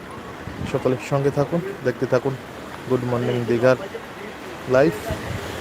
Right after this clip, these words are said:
একেবারে নিউ দীঘার সৈকত, দারুণ পরিবেশ, বৃষ্টি মেঘলার জন্য ওয়েদার দুর্দান্ত। তবে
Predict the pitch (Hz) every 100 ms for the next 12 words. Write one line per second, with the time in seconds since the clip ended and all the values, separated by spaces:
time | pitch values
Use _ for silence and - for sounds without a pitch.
0 | - - - - 123 117 117 117 117 131
1 | 127 123 123 127 123 - 123 120 165 -
2 | - - - - - - - - 135 147
3 | - - - 131 127 139 135 - 123 123
4 | - 135 123 120 - 127 - 98 - -
5 | - - - - - 120 117 127 127 -
6 | 123 127 120 127 131 131 - - - -
7 | - - - - - - - - - -
8 | - - - - - - - - - -
9 | - - - - - - - - - -
10 | - - - - - - - 151 139